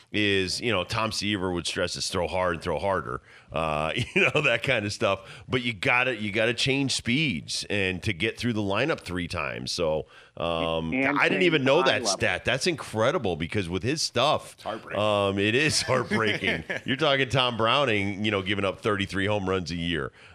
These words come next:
Speaker 1: Um, you know, be-, but Tommy never threw, like, harder than eighty-five, eighty-six. So with that kind of electric arm, man, he's gotta, he's, he's gotta start scaring some dudes.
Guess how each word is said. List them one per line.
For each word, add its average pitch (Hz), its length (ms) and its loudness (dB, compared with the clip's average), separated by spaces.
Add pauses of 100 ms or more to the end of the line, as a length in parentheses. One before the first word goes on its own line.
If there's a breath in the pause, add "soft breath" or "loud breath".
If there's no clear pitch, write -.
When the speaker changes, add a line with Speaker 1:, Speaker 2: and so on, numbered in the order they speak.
Speaker 1:
Um, 90 520 0
you 107 100 2
know, 85 100 0
be-, 90 120 -4
but 90 260 -4
Tommy 107 320 0
never 101 200 0
threw, 101 180 -4
like, 90 200 0
harder 95 260 0
than 85 140 -4
eighty-five, 87 480 0
eighty-six. 78 600 -4
So 71 260 -2 (280 soft breath)
with 82 160 -6
that 107 200 0
kind 113 200 0
of 90 60 -2
electric 90 480 -2
arm, 85 320 0
man, 71 200 -2
he's 90 200 -4
gotta, 87 240 0
he's, 95 260 -6
he's 87 260 -4
gotta 110 160 -2
start 92 300 -4
scaring 95 320 -2
some 76 200 -6
dudes. 65 420 -6